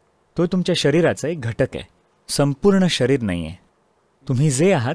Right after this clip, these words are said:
त्याचा तो एक अंश आहे. तुम्ही जे काही आहात त्याचं ते पूर्ण स्वरूप नाहीये. मुळात ती एक इच्छा आहे. आपली इच्छा कशाची आहे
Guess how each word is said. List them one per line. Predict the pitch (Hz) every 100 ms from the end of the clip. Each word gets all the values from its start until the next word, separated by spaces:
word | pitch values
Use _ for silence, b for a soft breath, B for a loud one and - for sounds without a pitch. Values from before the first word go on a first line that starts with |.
| -
त्याचा | 127 185 180
तो |
एक | 180
अंश | - 151 -
आहे. | 127 - - _ _
तुम्ही | 135 143
जे | 143 170
काही | 180 170 175
आहात | 120 160 -
त्याचं | 135 151
ते | 160
पूर्ण | - 180 185
स्वरूप | 190 - 139 156
नाहीये. | 107 90 80 85 _ _ _ _ _ _ _ _ _ _ _ _ _ _ _ _ _ 127
मुळात | 135 165 101 92 - _ _ _ _ _ _ _ _ _ _ _ _ -
ती | 196 - 180
एक | - 131
इच्छा | 127 123 - 151
आहे. | 82 - _ _ _ _ _ _ _ _ _ _ _ _ _ _ _ _ _ _ _ _ -
आपली | 135 202 214
इच्छा | 175 185
कशाची | 185 139 160 -
आहे | 90